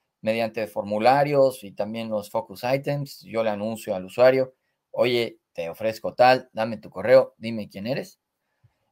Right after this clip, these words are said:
Entonces, eso nos ayuda a, a conseguir leads.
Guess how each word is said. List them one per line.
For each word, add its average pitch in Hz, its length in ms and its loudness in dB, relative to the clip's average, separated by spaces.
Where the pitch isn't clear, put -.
Entonces, 131 600 -2
eso 110 260 -8
nos 101 180 -8
ayuda 131 540 2
a, 92 460 -8
a 87 380 -14
conseguir 101 400 -6
leads. 175 420 0